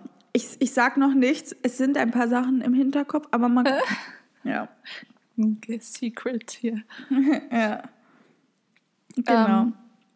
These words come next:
Speaker 2: das ist auf jeden Fall richtig geil. Ich hoffe, das klappt.
Speaker 1: Ich hoffe auch. Mal sehen.
Speaker 2: Das wäre echt nice. Okay,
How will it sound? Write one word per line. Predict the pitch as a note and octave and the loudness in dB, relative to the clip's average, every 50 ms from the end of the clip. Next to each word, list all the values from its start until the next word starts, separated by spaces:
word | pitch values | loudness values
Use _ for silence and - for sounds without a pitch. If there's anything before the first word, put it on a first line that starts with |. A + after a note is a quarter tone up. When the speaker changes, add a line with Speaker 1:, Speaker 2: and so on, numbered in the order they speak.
| _ _ _ _ _ _ _ _ _ - | _ _ _ _ _ _ _ _ _ -6
Speaker 2:
das | A#3+ A3+ | -4 -2
ist | A3+ A#3 | -2 -2
auf | A3+ A3+ | -2 0
jeden | A3+ A#3 A3+ | -2 -2 -2
Fall | A3 G#3 G3+ | -2 -4 -6
richtig | - G3+ G3 G#3+ A3 A3 - | -6 -8 -10 -10 -10 -12 -10
geil. | - - - - - - A3+ B3+ A#3+ | -10 -8 -8 -8 -8 -8 -10 -10 -8
Ich | - - | -6 -4
hoffe, | A3 A3 - | -4 -4 -4
das | - A3+ - | -6 -6 -6
klappt. | - - - G3+ F#3+ - - _ - - _ _ - - | -10 -10 -8 -8 -8 -8 -10 _ -20 -20 _ _ -6 -4
Speaker 1:
Ich | B3+ A#3 - B3+ | -2 0 2 2
hoffe | A#3 A3+ A#3 G#3+ - | 0 2 2 0 2
auch. | - F#3 F3+ F3+ F#3 F#3 F#3+ - - - - _ _ _ _ _ _ _ _ _ - | 2 2 2 2 0 0 -2 -4 -10 -18 -20 _ _ _ _ _ _ _ _ _ -2
Mal | A3 A3 | 0 0
sehen. | G#3 - F3+ F3 E3+ F#3 F#3 - - _ _ _ _ _ _ _ _ _ | 0 0 -2 -2 -2 -4 -6 -10 -14 _ _ _ _ _ _ _ _ _
Speaker 2:
Das | - - - | -20 -20 -18
wäre | - - - | -16 -16 -16
echt | - - - - | -18 -18 -16 -12
nice. | B3 C4 C4+ C4 - - | -10 -10 -10 -12 -10 -12
Okay, | G#3+ G#3 - G#3+ - | -12 -10 -8 -10 -10